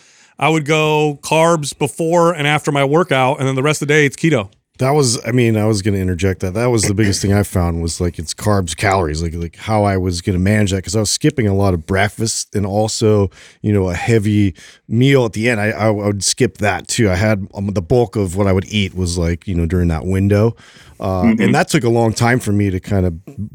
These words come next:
Speaker 2: bust through in terms of, like, I didn't feel that same kind of strength and energy in my workouts and didn't realize it until I actually started to put work, uh, in. And I had to start with, like, a lot lower calorie intake for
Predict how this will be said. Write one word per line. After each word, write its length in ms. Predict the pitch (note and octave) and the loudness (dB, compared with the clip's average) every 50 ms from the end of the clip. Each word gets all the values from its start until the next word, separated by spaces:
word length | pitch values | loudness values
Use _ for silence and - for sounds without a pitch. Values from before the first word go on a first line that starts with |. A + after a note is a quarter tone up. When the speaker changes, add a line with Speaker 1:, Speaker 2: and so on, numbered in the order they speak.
| - - | -4 0
Speaker 2:
bust 320 | - C#3 A2 - - - | 0 0 0 0 -4 -8
through 400 | - - - A#2 A#2+ B2 A#2+ G#2+ | -14 -10 -4 -2 0 2 2 2
in 100 | G2+ F#2+ | 2 0
terms 340 | - - A2+ G#2+ G#2 G2+ F2 | -2 0 2 2 2 2 0
of, 120 | F#2+ D#2+ | 0 0
like, 320 | G2 F#2 F#2 F#2 F2+ - - - - - - - _ | 2 2 2 2 0 -4 -12 -20 -20 -20 -20 -18 _
I 140 | - C3 E3 | -2 0 0
didn't 320 | E3+ F3+ F3 D#3+ D3+ C3 - | 2 2 0 0 0 -4 -6
feel 340 | - - - C#3 D3+ D#3+ C#3+ | -8 -4 0 2 4 4 4
that 200 | B2+ A#2 G#2 - | 2 0 -2 -2
same 500 | - - - B2+ B2+ C3+ C3+ C3+ C3 A#2+ | -2 0 0 2 2 4 4 4 2 2
kind 180 | - B2 A#2+ A2 | 0 0 0 0
of 40 | G2+ | 0
strength 400 | - - - - A#2+ B2 A#2+ - | -2 -4 -2 0 0 0 0 0
and 80 | G#2 G#2+ | -2 0
energy 340 | G2+ A2+ B2+ B2 G#2+ A2 | 0 2 2 2 2 2
in 60 | A2+ G#2 | 0 0
my 100 | G2+ F#2 | 0 -2
workouts 580 | D#2+ F2 A2 B2+ C3 - D3 C3 A#2+ A2 - | -2 0 0 0 0 0 0 0 0 0 0
and 100 | A2+ G#2+ | 0 0
didn't 220 | G2+ C3 A#2+ A#2 - | 2 2 0 0 -2
realize 560 | - F2+ A2 A#2 G#2 F#2 C#2 A1+ G#1 A1 - | -2 0 2 2 2 2 0 -4 -6 -8 -8
it 140 | D2 C2 - - - | -10 -12 -8 -4 -2
until 420 | G#2 F#2+ - - A#2 G#2+ G2 G2 | -2 -2 -2 0 0 2 2 2
I 100 | F#2+ F#2+ | 0 0
actually 300 | F#2+ G2 G2 - - G2 | 0 -2 -2 -2 -2 -4
started 260 | F2+ - - G2+ G2 F#2 | -2 -2 0 0 0 0
to 40 | |
put 260 | E2 - A#2+ - - D2+ | 0 0 -2 -2 -2 -2
work, 440 | D#2 F2+ G2 G#2 A2 - - - _ - - - - - _ - | -4 -2 0 0 -2 -2 -6 -20 _ -20 -20 -20 -20 -18 _ -4
uh, 180 | G#2 G#2+ A2 - | -4 -4 -4 -2
in. 380 | - B2 B2 A#2+ B2 B2 B2 A#2+ | -2 0 2 2 2 2 2 0
And 260 | - A2+ A2 A#2 A2 | 0 -2 -2 -2 -2
I 80 | F#2+ | -2
had 160 | G2+ D#3 E3+ C#3+ | 0 0 0 0
to 60 | C3 | -2
start 280 | - - - C3+ C3 | -2 0 2 2 2
with, 200 | G2+ A2+ G2+ - | 2 0 -2 -2
like, 160 | G#2+ G2+ G2 - - | -2 -6 -6 -4 -6
a 60 | G#2 | -4
lot 340 | G2 G2 A2+ A#2 B2+ A#2+ - | -2 0 2 2 2 2 0
lower 400 | - G#2 A2 A#2+ B2 A#2 A2+ G#2+ | -2 -2 0 2 4 4 4 4
calorie 500 | - - - A2 F#2+ G2+ F#2 F2 F2 F2 | 2 -2 -4 -2 -2 -2 -2 -2 -4 -2
intake 540 | D#2+ F#2 A2 A#2 - - G#2+ G2+ F#2+ F2 - | 0 2 2 2 2 2 2 2 2 0 -2
for 240 | - - F2+ E2+ | -6 -4 -4 -2